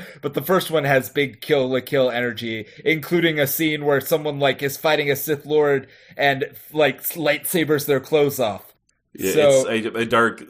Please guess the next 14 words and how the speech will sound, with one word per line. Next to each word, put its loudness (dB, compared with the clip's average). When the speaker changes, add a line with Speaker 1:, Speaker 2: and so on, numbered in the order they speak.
Speaker 2:
Darth 2
Vader 2
is -2
like, -2
"Excuse -4
me 0
one 2
moment, -2
I 2
have -2
to -4
increase 0
my 2
power," 2